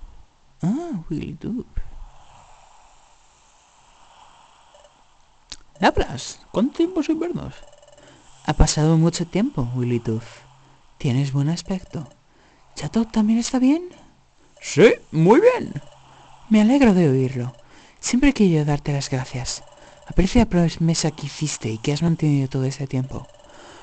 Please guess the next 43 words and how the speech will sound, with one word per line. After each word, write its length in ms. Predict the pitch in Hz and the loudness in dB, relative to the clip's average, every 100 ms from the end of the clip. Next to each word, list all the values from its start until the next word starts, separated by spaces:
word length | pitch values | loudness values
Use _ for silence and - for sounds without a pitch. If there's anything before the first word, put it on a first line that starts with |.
| - | -6
Ah, 180 | 330 - 339 | 0 4 6
ningún 240 | 254 233 | 8 8
problema, 440 | - 240 359 320 156 | 10 10 10 8 8
no 100 | 180 | 6
es 100 | 226 | 6
para 160 | 330 | 4
tanto. 400 | 339 320 127 117 - | 2 2 0 0 -4
Pero 480 | - 180 156 151 139 | 2 4 4 4 4
hoy 480 | - 151 151 143 127 | 2 0 0 2 0
he 80 | 127 | 0
venido 220 | 147 156 | 2 4
a 40 | 151 | 4
hablar, 260 | 139 135 - - - - - | 2 0 -2 -10 -20 -12 -2
a 80 | |
verte 260 | 143 160 127 | 2 4 2
para 140 | 117 | 2
hablarte 240 | 113 117 127 | 2 2 0
de 40 | |
esa 140 | 123 131 | 0 0
promesa. 480 | 139 139 131 120 - - - - - | 0 0 0 -4 -6 -16 -20 -20 0
Nos 100 | 170 | 4
encontramos 460 | 165 165 190 185 | 6 8 6 8
en 80 | 175 | 6
una 120 | 175 | 6
permis-, 400 | 156 156 143 - _ _ _ - | 6 4 2 -4 _ _ _ -2
en 220 | 160 151 | 2 4
una 240 | 160 165 143 | 6 4 4
situación 440 | - 131 131 147 | 0 -2 2 4
que 80 | 135 | 4
n-, 260 | 123 113 - | 2 0 0
en 120 | 147 | 2
la 100 | 123 | 2
que 80 | 120 | 2
no 60 | 131 | 2
me 100 | 131 | 2
puedo 220 | 135 131 | 2 2
permitir 440 | 123 120 113 139 117 - - | 2 2 2 -2 -2 -10 -4
mantenerla. 560 | 139 131 143 127 - - | -2 0 0 0 -4 -6
Creo 160 | 135 | -4
que 100 | 131 | -2
sabes 220 | 147 160 160 | 0 0 0
por 180 | 165 | -4
qué. 160 | 156 - | -4 -8